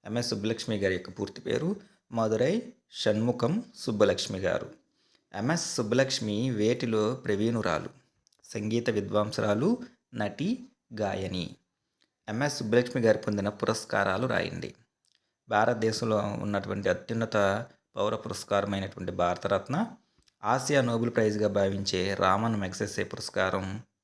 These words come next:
ఎంఎస్ సుబ్బలక్ష్మి గారు పొందారు. సాధన పత్రం ఆరు, కింది పేరాను చదవండి. ప్రశ్నలు తయారు చేయండి.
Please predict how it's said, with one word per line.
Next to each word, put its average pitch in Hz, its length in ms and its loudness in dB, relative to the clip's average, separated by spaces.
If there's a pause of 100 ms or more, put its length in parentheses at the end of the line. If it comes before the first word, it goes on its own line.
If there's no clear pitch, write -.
ఎంఎస్ 101 240 -8
సుబ్బలక్ష్మి 98 440 -6
గారు 95 120 0
పొందారు. - 520 -6 (2750)
సాధన 104 320 4
పత్రం 101 360 2
ఆరు, 104 520 2 (300)
కింది 123 200 0
పేరాను 110 380 6
చదవండి. 101 560 2
ప్రశ్నలు 139 600 0
తయారు 98 380 4
చేయండి. 80 600 -2